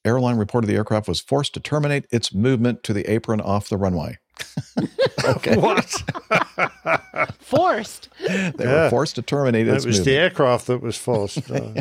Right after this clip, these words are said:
Speaker 1: <laughs>
Speaker 2: nothing to do with the pilots.
Speaker 1: You know, I don't even think it would have made it, uh, if they had, the pilots had tried to, uh, move it from their position
Speaker 2: Yeah.
Speaker 1: off the runway to the
Speaker 2: Wow.
Speaker 1: apron.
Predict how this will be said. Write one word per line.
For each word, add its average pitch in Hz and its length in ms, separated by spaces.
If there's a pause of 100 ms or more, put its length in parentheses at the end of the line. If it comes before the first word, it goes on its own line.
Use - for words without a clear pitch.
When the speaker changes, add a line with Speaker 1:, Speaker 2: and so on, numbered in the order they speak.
(100)
Speaker 1:
<laughs> - 220
Speaker 2:
nothing 156 200
to 135 120
do 151 140
with 135 120
the 107 60
pilots. 131 600 (320)
Speaker 1:
You 147 100
know, 156 180
I 143 80
don't 202 140
even 151 140
think 139 160
it 131 120
would 123 160
have 110 100
made 110 220
it, 107 280
uh, 98 180
if 107 220
they 98 120
had, 90 260
the 87 80
pilots 92 300
had 104 120
tried 113 460
to, 78 420
uh, 71 280 (140)
move 95 260
it - 240 (260)
from 73 340 (480)
their 78 140
position 80 360
Speaker 2:
Yeah. 78 80
Speaker 1:
off - 80
the 90 80
runway 78 380
to 78 160
the 60 80
Speaker 2:
Wow. 65 60
Speaker 1:
apron. 85 300